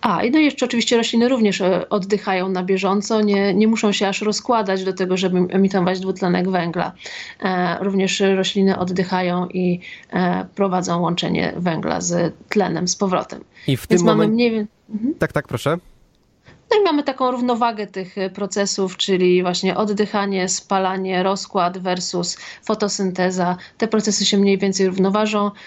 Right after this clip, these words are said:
Speaker 1: E, w tej chwili roślinność pochłania trochę więcej dwutlenku węgla niż,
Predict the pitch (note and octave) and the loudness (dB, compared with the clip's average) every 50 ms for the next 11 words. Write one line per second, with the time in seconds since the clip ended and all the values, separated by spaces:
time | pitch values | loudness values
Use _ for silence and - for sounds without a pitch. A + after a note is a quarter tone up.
0 | - - - - - G3 G3+ G3+ G3+ G3+ G3+ G3+ G3+ G3+ G3+ - - B3+ B3 A#3 | -20 -20 -18 -8 -4 -2 0 0 2 2 2 2 2 0 -2 -4 -4 -2 -2 -2
1 | - - A#3 A3 G#3+ G#3 G#3 G3 - - G#3 G3+ G3 G3+ F#3+ - - - F#3+ - | 0 0 2 4 4 4 2 0 -2 0 0 2 2 2 2 0 0 -2 -2 0
2 | G3 F#3+ G3 G3 G3 G#3 G#3+ G#3 G#3+ F#3+ F3+ F#3 F#3 F#3 F3 - F3 F3+ F3 F#3+ | 0 0 0 0 0 0 0 0 0 2 2 2 2 2 2 2 0 2 2 2
3 | G3 F#3+ G3 F#3+ G3 F#3+ G3 F#3 F#3 F#3+ F#3 F#3 F#3 F#3 F#3 F#3+ F#3+ F#3+ - - | 0 2 0 0 0 0 -2 -2 0 0 0 0 0 0 0 0 0 0 0 -2
4 | - - | -2 -4